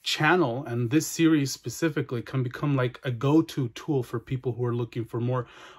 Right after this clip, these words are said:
unsettling, less savory, more disturbing works. And if I, if that's the one thing that I'm able to leave here on BookTube, then it'll be a job well done, I feel. <laughs> So anyway, uh, let's go ahead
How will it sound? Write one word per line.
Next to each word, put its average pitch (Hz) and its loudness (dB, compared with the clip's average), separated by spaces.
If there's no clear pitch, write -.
unsettling, 135 4
less 131 2
savory, 120 0
more 120 -2
disturbing 123 0
works. - 4
And 117 -4
if 131 0
I, 147 6
if 127 0
that's 147 4
the 156 2
one 147 4
thing 156 4
that 127 2
I'm 131 2
able 131 0
to 131 -2
leave 131 0
here 139 -2
on 131 0
BookTube, 127 -4
then 113 -6
it'll 131 2
be 123 0
a 117 0
job 117 0
well 117 -2
done, 113 -6
I 101 -14
feel. - -16
<laughs> - 2
So 185 6
anyway, 180 6
uh, 147 6
let's 165 6
go 196 10
ahead 190 6